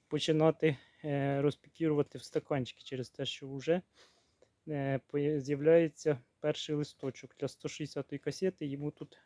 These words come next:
вже тісно. Далі ми позавчора висіяли вже чотири тисячі Діно. Класна сливка, в мене є,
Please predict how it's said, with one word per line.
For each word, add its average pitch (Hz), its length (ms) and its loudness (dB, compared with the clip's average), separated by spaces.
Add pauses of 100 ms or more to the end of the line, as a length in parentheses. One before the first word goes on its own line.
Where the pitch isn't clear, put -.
(120)
вже 139 200 0
тісно. 127 460 -10 (560)
Далі 156 300 8
ми 143 220 4 (220)
позавчора 147 540 4
висіяли 135 560 6
вже 131 360 4 (640)
чотири 139 440 2
тисячі 139 500 -6
Діно. 147 460 4 (2500)
Класна 160 380 10
сливка, 190 360 4
в 165 40 6
мене 160 280 8
є, 147 400 6